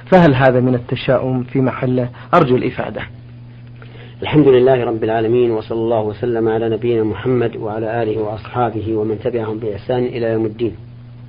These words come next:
Speaker 2: صحيح أن بعض الناس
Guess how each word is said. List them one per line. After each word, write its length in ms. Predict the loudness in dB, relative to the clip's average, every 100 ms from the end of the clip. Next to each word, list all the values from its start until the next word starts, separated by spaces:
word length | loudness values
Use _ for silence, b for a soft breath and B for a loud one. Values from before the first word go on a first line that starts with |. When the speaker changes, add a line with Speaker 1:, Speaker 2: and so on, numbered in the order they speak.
| -20 B B B B -20 -20 -20 -20 -18 -18 -20 -20 -20 -20 -20 -20 -20 -20 -20 -20 -20 -20 -20 -20 -20 -20 -20 -20 -18 -10
Speaker 2:
صحيح 520 | -2 2 4 4 2 0 -6 -20 -20 -20 -10 -2
أن 200 | 0 4
بعض 180 | 4 4
الناس 360 | 2 2 -2